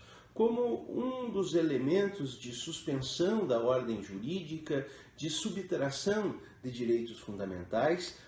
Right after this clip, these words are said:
peculiares, né? Ou melhor dizendo, peculiar a um estado de exceção. Mas veja bem, isso foi lá em dois mil e quatorze. Hoje, em dois mil e dezoito, temos uma situação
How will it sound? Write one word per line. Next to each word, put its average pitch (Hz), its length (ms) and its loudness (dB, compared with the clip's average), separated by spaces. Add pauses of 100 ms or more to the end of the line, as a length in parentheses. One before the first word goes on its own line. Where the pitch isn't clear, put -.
(160)
peculiares, - 1300 0
né? 170 340 0
Ou 131 160 4
melhor 113 280 4
dizendo, 156 440 0
peculiar 156 800 0 (240)
a 139 140 2
um 131 200 2
estado 101 600 -2 (240)
de 98 220 -8
exceção. - 520 -8 (460)
Mas 196 140 2
veja 226 260 0
bem, 107 320 -2 (260)
isso 156 260 -4
foi 139 200 -2
lá 139 120 2
em 143 40 2
dois 131 200 0
mil 117 160 -2
e - 20 -10
quatorze. - 560 -8 (300)
Hoje, 170 360 8
em 113 140 2
dois 101 260 -6
mil 113 120 -2
e 98 40 -4
dezoito, 101 520 -4
temos 139 280 -4
uma 139 160 -2
situação 147 580 -6